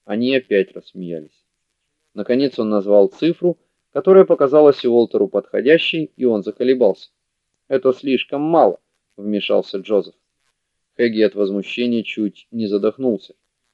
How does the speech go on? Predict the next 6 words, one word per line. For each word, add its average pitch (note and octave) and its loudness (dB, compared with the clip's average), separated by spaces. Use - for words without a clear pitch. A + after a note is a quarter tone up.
"Неужели F#3+ 4
неграмотный C#3+ 2
торговец A2 2
зерном G#2+ 0
пытается A#2+ 0
показать, A2 0